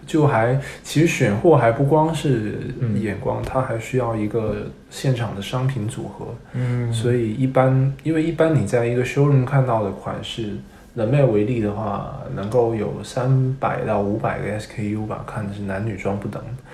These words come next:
Speaker 1: 加配饰什么的。在这里面你可能选的，因为你不是开一个专门店，就你全部款-，
Speaker 2: 嗯，嗯，嗯。
Speaker 1: 就算是专门店，可能也就是选一半的以下的款式。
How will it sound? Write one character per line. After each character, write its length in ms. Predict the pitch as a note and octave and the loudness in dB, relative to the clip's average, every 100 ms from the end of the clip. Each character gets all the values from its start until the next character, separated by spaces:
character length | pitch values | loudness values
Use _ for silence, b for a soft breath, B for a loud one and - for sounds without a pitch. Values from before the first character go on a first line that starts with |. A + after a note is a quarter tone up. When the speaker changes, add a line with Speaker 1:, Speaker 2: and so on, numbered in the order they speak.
| B B B - | B B B -10
Speaker 1:
加 180 | - A2+ | -2 0
配 220 | - A#2 | 0 -2
饰 240 | - A2+ G#2 | -2 -8 -10
什 120 | - | -12
么 60 | G#2 | -12
的。 100 | - - B B - | -12 -12 B B -2
在 200 | D3 C3+ | 4 4
这 160 | G3+ | 6
里 140 | F3 G#2+ | 6 6
面 260 | A2 A2 | 2 2
你 160 | G2+ G2 | 0 -4
可 160 | - G2 | -4 -4
能 160 | G2+ | -4
选 220 | B2+ A#2+ - | -4 -4 -6
的， 60 | - | -4
因 120 | C#3+ | 2
为 60 | E3+ | 4
你 140 | D3+ | 4
不 160 | C3+ A#2+ | 2 2
是 280 | C3+ D#3 C3 | 2 4 4
开 280 | - C#3 C3+ | 4 4 6
一 140 | C3 | 6
个 100 | C3 | 4
专 220 | - D3+ | 4 4
门 200 | D3+ F#2 | 4 2
店， 200 | G#2 A2+ G2 - | 0 -2 -2 -8
就 80 | G2+ | -6
你 220 | A2+ G2+ | -4 -2
全 240 | A2 G#2 G#2+ | -2 0 2
部 120 | - | 0
款-， 180 | - - | 0 -6
Speaker 2:
嗯， 20 | |
嗯， 40 | - | -10
嗯。 40 | - | -2
Speaker 1:
就 140 | F#3+ | 2
算 180 | F#3 D#3 | 4 6
是 100 | C#3+ | 6
专 180 | D3 D3 | 6 4
门 140 | A#2 | 4
店， 180 | A#2+ A#2 | 2 0
可 120 | G2+ | 0
能 180 | F2+ G2+ | -4 -4
也 80 | F2+ | -6
就 80 | G2 | -6
是 180 | G2 | -6
选 200 | F#2+ F#2 D#2+ | -6 -8 -8
一 40 | C#2+ | -6
半 160 | G2+ G2+ | -6 -6
的 80 | - - - C3 | -10 -12 -14 -12
以 80 | F#2+ | -10
下 300 | - A2+ G2+ | -6 -4 -4
的 80 | - | -4
款 240 | G#2 G2+ | -8 -8
式。 120 | - | -12